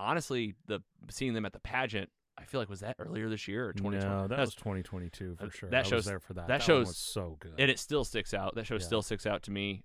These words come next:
Speaker 1: Um, Carrie's favorite show of the year was in S-, Ne-, Mesa, Scottsdale, Arizona, seeing Better Lovers, uh, the new band that's been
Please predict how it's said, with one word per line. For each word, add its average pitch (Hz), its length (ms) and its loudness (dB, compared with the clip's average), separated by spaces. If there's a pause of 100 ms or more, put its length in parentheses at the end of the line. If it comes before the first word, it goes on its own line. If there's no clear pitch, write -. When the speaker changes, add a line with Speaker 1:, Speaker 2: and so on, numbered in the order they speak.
(100)
Speaker 1:
Um, 101 380 0 (120)
Carrie's 175 320 6
favorite 156 220 2
show 160 160 4
of 135 80 2
the 135 80 0
year 123 320 2
was 113 400 0
in 104 360 -6
S-, - 220 -20
Ne-, 123 240 0
Mesa, 117 640 2 (100)
Scottsdale, 117 540 0
Arizona, 107 420 0
seeing 95 380 -8
Better 95 260 0
Lovers, 90 560 -4 (340)
uh, 92 200 0
the 95 100 -4
new 107 160 0
band 98 320 -2
that's 92 120 -8
been 92 260 -8